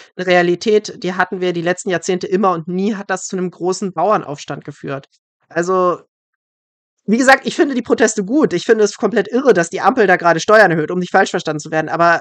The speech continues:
jetzt, äh, die ganze Hoffnung in diese Proteste zu setzen, also ich glaube, Paul Brandenburg ist hier leider etwas überoptimistisch, denn ja,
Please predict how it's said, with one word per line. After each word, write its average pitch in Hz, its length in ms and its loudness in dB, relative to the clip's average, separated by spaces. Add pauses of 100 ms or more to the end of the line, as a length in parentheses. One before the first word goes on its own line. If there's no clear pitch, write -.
(120)
jetzt, 185 460 -2
äh, 180 180 0
die 175 120 -10
ganze 202 300 4
Hoffnung 208 300 0
in 175 60 -8
diese 202 180 -4
Proteste 196 520 -4
zu 180 160 -10
setzen, 185 500 -6
also 175 560 -6 (280)
ich - 440 -20
glaube, 208 360 4
Paul 202 260 4
Brandenburg 196 420 -2
ist 185 140 -12
hier 196 120 0
leider 175 280 2
etwas 185 360 -6
überoptimistisch, 156 880 -6
denn 170 360 -4 (1040)
ja, 190 380 6